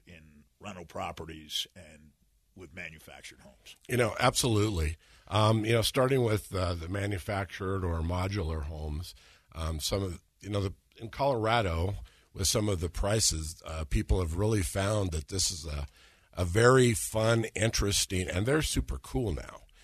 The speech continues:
Speaker 2: and very flexible. Um, you know, people are getting themselves a nice piece of land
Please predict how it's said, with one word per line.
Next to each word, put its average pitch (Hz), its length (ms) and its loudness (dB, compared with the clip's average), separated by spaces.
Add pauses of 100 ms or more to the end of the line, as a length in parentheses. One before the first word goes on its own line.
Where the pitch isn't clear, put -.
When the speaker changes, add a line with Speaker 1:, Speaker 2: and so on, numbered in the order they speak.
(220)
Speaker 2:
and 98 260 2
very 107 240 6
flexible. 127 800 0 (340)
Um, 87 420 -2
you 95 80 -2
know, 95 100 0
people 120 540 0
are 90 580 4 (400)
getting 95 480 2
themselves 87 540 2
a 82 60 2
nice 87 300 2
piece - 320 0
of 80 180 -6
land 104 600 2